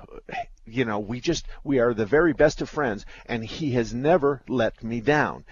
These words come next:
He's never created a problem that he couldn't fix. Most recently, he had a car, a guy who brought in his own parts,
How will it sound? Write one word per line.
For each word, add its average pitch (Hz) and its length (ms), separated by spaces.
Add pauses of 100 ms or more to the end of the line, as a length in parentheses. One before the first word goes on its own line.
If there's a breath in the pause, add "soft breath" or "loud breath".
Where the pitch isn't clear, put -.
(140 loud breath)
He's 120 180
never 123 200
created 175 420
a 170 40
problem 110 460
that 104 180
he 104 100
couldn't 127 520
fix. - 640 (400 loud breath)
Most 123 240
recently, 143 500 (120)
he 127 140
had 127 160
a 160 60
car, 110 360 (120)
a 113 60
guy 107 220
who 123 140
brought - 360
in 117 180
his 110 240
own 95 160
parts, - 640